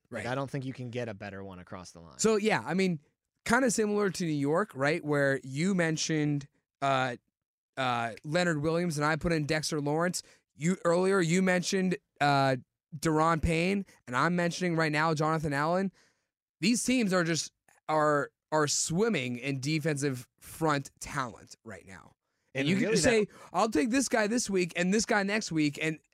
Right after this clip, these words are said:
Speaker 2: I won't have a problem with one of them being only great for one week at a time because they have so many pieces to, to help them on defense.
Speaker 1: And really, look at that division as a whole in that defensive line room. I mean, the
Speaker 2: Right, you look at
Speaker 1: Giants,
Speaker 2: the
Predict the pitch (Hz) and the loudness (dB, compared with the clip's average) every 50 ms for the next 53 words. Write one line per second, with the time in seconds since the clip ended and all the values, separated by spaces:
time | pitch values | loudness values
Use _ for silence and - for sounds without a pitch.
0 | _ - 160 180 202 226 220 208 214 202 202 160 190 196 214 226 208 175 156 139 | _ -2 -2 0 2 2 2 0 0 0 -2 0 0 2 2 2 0 -2 -2 -2
1 | 147 165 160 160 156 160 156 147 156 160 156 156 156 - _ _ _ _ _ _ | -2 -4 -2 -2 -2 -2 -2 -2 0 0 0 -2 -4 -6 _ _ _ _ _ _
2 | _ 180 180 185 185 180 165 139 139 151 175 185 165 147 - - 156 147 147 151 | _ -4 -2 -2 -2 -2 -2 -2 0 0 0 0 0 -2 -2 -2 -2 0 0 2
3 | 151 151 147 147 139 143 165 147 - - - 127 123 120 117 - 143 131 127 117 | 2 0 0 0 0 -2 -2 -4 -4 -6 -8 -8 -6 -6 -4 -4 -2 -2 -2 -4
4 | 117 120 110 120 117 110 - - _ _ _ _ - 160 156 160 165 156 143 - | -6 -8 -8 -8 -10 -10 -12 -14 _ _ _ _ -4 -2 0 0 0 0 -2 -2
5 | - - 165 160 160 156 156 151 139 117 - - 160 165 151 - 135 113 104 101 | -2 0 2 2 2 2 0 0 0 -2 -4 -4 -4 -4 -4 -4 -6 -8 -10 -12
6 | - - - _ _ _ _ _ _ - 160 156 147 - _ - 143 117 117 - | -14 -14 -16 _ _ _ _ _ _ -2 -2 -2 -2 -4 _ -8 -8 -8 -6 -4
7 | 151 151 143 - - 131 123 120 120 117 110 120 113 104 - - - 60 - - | -4 -4 -4 -4 -4 -6 -4 -4 -4 -4 -6 -8 -10 -12 -12 -16 -20 -16 -10 -8
8 | 143 139 131 120 127 139 180 226 208 156 127 113 107 - _ _ _ - 107 113 | -6 -6 -6 -4 -4 -4 -4 -2 -2 -4 -4 -4 -8 -12 _ _ _ -18 -10 -8
9 | 135 165 - - - - - 208 165 - - 117 98 101 107 127 170 170 - 87 | -8 -6 -6 -8 -10 -8 -8 -8 -8 -8 -10 -12 -12 -10 -10 -10 -10 -10 -12 -14
10 | 69 - _ _ - 123 117 110 107 - - 123 151 175 139 92 78 - _ _ | -16 -20 _ _ -12 -12 -10 -10 -12 -12 -8 -6 -4 -4 -4 -6 -8 -12 _ _
11 | _ _ - 127 123 117 113 107 - 123 110 101 - 107 98 - 101 98 98 92 | _ _ -12 -10 -8 -8 -10 -10 -10 -12 -12 -12 -12 -14 -14 -14 -14 -14 -14 -14
12 | 90 90 90 92 87 76 64 57 _ _ _ _ 113 113 120 117 117 113 113 107 | -14 -16 -16 -18 -18 -20 -20 -20 _ _ _ _ -16 -14 -14 -12 -12 -12 -12 -14
13 | 101 - _ _ _ _ - 151 143 127 117 120 151 175 175 - 185 175 156 | -16 -20 _ _ _ _ -2 0 0 0 -2 0 0 2 2 2 0 0 0